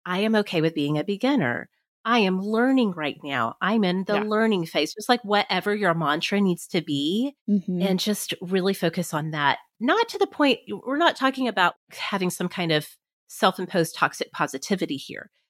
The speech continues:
Speaker 1: but just the
Speaker 2: Right.
Speaker 1: reality is like, hardly anybody is an expert at something when they first try it
Speaker 2: Right.
Speaker 1: or when they first make that move, and that's okay. You'll get to where you wanna be eventually. But again,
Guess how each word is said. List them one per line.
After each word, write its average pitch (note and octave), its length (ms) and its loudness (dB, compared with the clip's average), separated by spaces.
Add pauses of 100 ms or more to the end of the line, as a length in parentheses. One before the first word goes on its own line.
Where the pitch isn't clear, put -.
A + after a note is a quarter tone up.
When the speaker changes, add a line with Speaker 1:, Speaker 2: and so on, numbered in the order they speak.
(160)
Speaker 1:
but B3 140 0
just D4 160 -2
the C#4+ 60 -2
Speaker 2:
Right. A#3+ 120 2
Speaker 1:
reality F#3 800 0
is B2+ 480 -4 (440)
like, G#3+ 160 2
hardly F#4+ 420 2
anybody A#3 420 2
is D#3+ 200 0 (120)
an F#3+ 120 2 (100)
expert G3+ 320 -2
at D#3+ 100 0
something E3 260 -4
when D3+ 100 0
they C#3 100 -2
first - 240 -6
try F#3+ 200 -2
it B3+ 260 -4 (560)
Speaker 2:
Right. F3 140 -2
Speaker 1:
or G#3 40 2
when F#3+ 140 2
they E3 80 2
first F#3 300 -2
make E3 200 2
that D#3 160 -4
move, A#3+ 460 0 (200)
and A#3+ 140 2
that's C4 180 -2
okay. A#3+ 520 -4 (260)
You'll A3 220 0
get G#3+ 240 -2
to G#3+ 120 -4
where G3 160 0
you F#3 140 -2
wanna F3 240 0
be E3 200 0
eventually. D3+ 760 -6 (580)
But G3 140 2 (140)
again, F#3+ 360 2